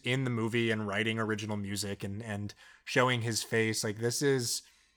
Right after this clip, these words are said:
yeah, it's, it's a, it's a cool little bit. And one of, I think, my favorite sort of, like, surprise musical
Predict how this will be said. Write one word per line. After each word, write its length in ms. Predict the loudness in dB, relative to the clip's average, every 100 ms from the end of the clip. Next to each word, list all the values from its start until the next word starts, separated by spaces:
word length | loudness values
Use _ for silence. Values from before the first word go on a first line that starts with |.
| _ _ _ _ _ _ _ 0
yeah, 180 | 4 4
it's, 120 | 2
it's 160 | 0 0
a, 80 | -2
it's 180 | 0
a 60 | -2
cool 260 | 0 2 4
little 200 | 4 4
bit. 340 | 4 4 4 0
And 300 | -2 -2 -8 -18 -16 0
one 180 | 2 6
of, 100 | 6
I 100 | 6
think, 180 | 2
my 120 | 2 2
favorite 320 | 2 2 0
sort 200 | -2 -2
of, 100 | -2
like, 180 | -4 -4
surprise 640 | -8 -2 0 2 0 -2
musical 760 | -4 -2 0 -2 -2 -2 -2